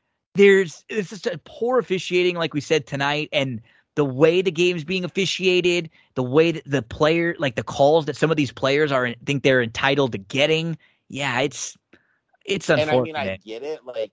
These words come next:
Speaker 1: Yeah.
Speaker 2: you don't, like, this, I thought this game was physical. This whole series has been physical. Playoff basketball is way physical. But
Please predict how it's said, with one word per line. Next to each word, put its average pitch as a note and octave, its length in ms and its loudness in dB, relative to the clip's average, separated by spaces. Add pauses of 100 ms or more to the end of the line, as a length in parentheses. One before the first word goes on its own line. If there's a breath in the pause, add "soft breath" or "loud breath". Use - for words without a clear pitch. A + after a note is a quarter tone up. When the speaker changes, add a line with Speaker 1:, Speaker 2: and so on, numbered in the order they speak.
(160)
Speaker 1:
Yeah. A#2+ 420 2
Speaker 2:
you D3 140 -10
don't, D#3+ 260 -6
like, C#3 240 -4 (520)
this, F3+ 340 -10 (460)
I C3 160 -10
thought C3+ 200 -6 (220)
this A2+ 200 -18
game A#2 240 -16
was A2 140 -20
physical. G#2+ 380 -10
This F#2+ 140 -16
whole E2 140 -14
series G2 360 -12
has G2+ 100 -20
been G#2 160 -16
physical. F#2+ 420 -12
Playoff D#2 380 -12
basketball F2+ 480 -10
is F2 120 -16
way E2+ 220 -14
physical. F#2 400 -12 (440)
But A2 300 -2